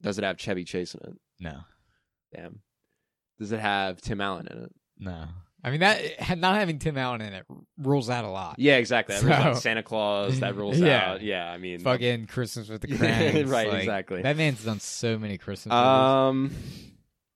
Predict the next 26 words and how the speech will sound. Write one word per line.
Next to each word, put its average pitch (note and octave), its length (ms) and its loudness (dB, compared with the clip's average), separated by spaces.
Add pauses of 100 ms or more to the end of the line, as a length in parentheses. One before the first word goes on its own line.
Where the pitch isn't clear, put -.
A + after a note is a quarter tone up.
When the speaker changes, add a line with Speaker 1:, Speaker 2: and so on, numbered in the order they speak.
(920)
Speaker 1:
fuck. F#2+ 240 -10
So - 140 -10
it's - 120 -12
live G2+ 200 -4
action. E2+ 560 -10
Speaker 2:
You're G#2 100 -4
at B2 140 -4
Speaker 1:
Okay. D#2+ 80 -10
Speaker 2:
six. F#2+ 540 -6
Speaker 1:
Yeah, F2 360 -8
I'm F2+ 80 -14
trying A#2 180 -8
to - 80 -10
think. E2+ 480 -12
Um, G2 600 -6
Speaker 2:
I'll A#2+ 120 -4
give B2 200 -4
you C#3+ 100 4
a C3 40 4
hint. B2 280 0
It G#2+ 60 -6
was G#2+ 320 -4
on A2+ 160 -2
your A#2+ 80 -6
top A2+ 260 -4
five. F2 420 -8